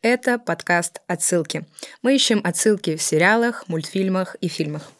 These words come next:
Меня зовут Оля Гульчак, это Кирилл Стрижаков и Макс Красильников.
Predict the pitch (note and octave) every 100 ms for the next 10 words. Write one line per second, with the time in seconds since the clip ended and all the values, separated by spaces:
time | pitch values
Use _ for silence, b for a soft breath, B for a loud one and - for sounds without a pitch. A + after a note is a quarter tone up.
0 | B B B - F3+ E3 E3+ E3+ D3+ D#3
1 | D3+ G#3+ B3 - _ F3 E3+ D#3+ E3 D#3+
2 | - D#3 D3 G3+ G#3 - _ F3+ D#3+ D3
3 | - E3 - D3+ D3 -